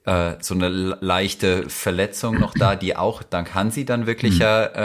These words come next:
Speaker 1: äh, komplett zum Erliegen kam. Und wir einfach auch gesagt haben, was braucht's denn für ein realistisches Zeitfenster dafür? Was braucht's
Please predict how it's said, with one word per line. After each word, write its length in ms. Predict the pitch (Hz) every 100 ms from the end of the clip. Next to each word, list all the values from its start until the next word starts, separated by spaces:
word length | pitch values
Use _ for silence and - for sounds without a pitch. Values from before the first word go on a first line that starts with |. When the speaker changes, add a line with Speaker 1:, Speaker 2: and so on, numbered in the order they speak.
| 104
Speaker 1:
äh, 40 |
komplett 560 | 101 98 - - 101 -
zum 180 | 120 107
Erliegen 340 | 98 104 113
kam. 260 | - 107 101 - - - -
Und 200 | 95 98
wir 120 | 82
einfach 220 | 87 95
auch 80 | 87
gesagt 220 | - 90
haben, 80 | 92
was 160 | 85 -
braucht's 300 | 82 87 -
denn 100 | 92
für 100 | 90
ein 40 |
realistisches 640 | 87 87 90 - 82 85 -
Zeitfenster 760 | 90 92 - - 113 - 120
dafür? 420 | 117 117 - 117
Was 140 | 90 -
braucht's 360 | - 87 -